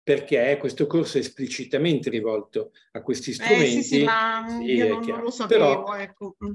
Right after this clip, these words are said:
Speaker 1: sì, no, no, ma non importa, perché le metodologie che io vi propongo possono essere applicate anche con altri strumenti. Perché?
Speaker 2: Ok.
Speaker 1: Perché sono metodologie che nascono dalla didattica.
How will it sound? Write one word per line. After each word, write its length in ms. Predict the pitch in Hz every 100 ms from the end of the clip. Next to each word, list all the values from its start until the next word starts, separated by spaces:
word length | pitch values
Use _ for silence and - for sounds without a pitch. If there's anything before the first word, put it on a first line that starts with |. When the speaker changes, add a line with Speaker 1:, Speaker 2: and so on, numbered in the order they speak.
| -
Speaker 1:
sì, 200 | 123 131
no, 160 | 196
no, 160 | 196 139
ma 120 | 135
non 160 | 147 156
importa, 520 | 185 208 147 - 131
perché 260 | 127 - 147
le 100 | 180
metodologie 760 | 202 196 147 151 135 156 165
che 120 | 139
io 340 | 131 147 123 - _ _ 120
vi 120 | 131
propongo 800 | 135 131 - 120 101 101 120 - _ _
possono 320 | 147 - 180
essere 220 | - 143
applicate 580 | - 175 170 127 120 -
anche 200 | 120 147
con 180 | 131 120
altri 300 | 170 139 117
strumenti. 500 | - 131 120 - 113
Perché? 520 | 160 151 - 135 101 180
Speaker 2:
Ok. 220 | 156 170
Speaker 1:
Perché 240 | 143 160
sono 260 | 143 180 156
metodologie 680 | 131 127 151 175 180 131 170
che 120 | 143
nascono 360 | 110 - - 135
dalla 260 | 113 110 110
didattica. 800 | - 120 120 101 - 117 107